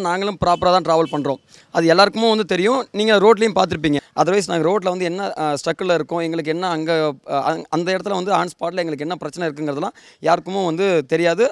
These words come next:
அது நாங்களா வந்து by words-ஆல சொன்னா மட்டும்தான். அதை சிலர் ஏத்துப்பாங்க, சிலர் வந்து ஏத்துக்க மாட்டாங்க. ஏன் அப்படின்னா அவங்க பசியில தான் வந்து ஃபுட்டே ஆர்டர் பண்றாங்க. அந்த நேரத்துல நாங்க டைம் டிலே பண்றோம்னா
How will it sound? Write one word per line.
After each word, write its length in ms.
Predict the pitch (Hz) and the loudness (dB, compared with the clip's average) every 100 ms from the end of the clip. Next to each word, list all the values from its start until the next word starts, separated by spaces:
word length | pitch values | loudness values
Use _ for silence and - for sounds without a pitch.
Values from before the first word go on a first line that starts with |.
| - | 0
அது 100 | 151 | 0
நாங்களா 260 | 151 180 185 190 175 | 2 0 2 2 0
வந்து 140 | 185 160 | -2 -2
by 60 | 143 | 0
words-ஆல 280 | 160 170 170 - | 0 0 -2 -2
சொன்னா 180 | 156 156 | -2 0
மட்டும்தான். 340 | 135 160 143 143 _ - _ - | -2 -2 -4 -4 _ -20 _ -2
அதை 120 | 151 147 | -2 -2
சிலர் 200 | 165 160 | -2 0
ஏத்துப்பாங்க, 400 | 185 180 175 185 196 | -2 -4 -4 -4 -6
சிலர் 180 | 160 147 | -4 -4
வந்து 140 | 165 160 | -4 -4
ஏத்துக்க 220 | 147 139 | -6 -8
மாட்டாங்க. 280 | 131 127 123 - _ _ 160 | -8 -8 -12 -16 _ _ 0
ஏன் 120 | 208 | 2
அப்படின்னா 320 | 170 147 139 175 - | 2 0 0 -2 0
அவங்க 200 | 156 151 - | -2 -2 -4
பசியில 280 | 156 202 202 | -4 -2 0
தான் 100 | 190 | 0
வந்து 180 | 170 185 185 160 | -2 -2 0 -2
ஃபுட்டே 240 | - 170 180 | -4 0 2
ஆர்டர் 200 | 160 160 147 | 2 -2 -6
பண்றாங்க. 280 | 127 123 123 - - 147 | -6 -8 -10 -20 -4 -2
அந்த 140 | 190 208 | 2 2
நேரத்துல 240 | 220 214 202 | 2 0 -2
நாங்க 140 | 170 175 | -2 -2
டைம் 180 | 196 175 | -2 -4
டிலே 160 | 196 180 | -4 -4
பண்றோம்னா 360 | 160 147 135 | -4 -4 -4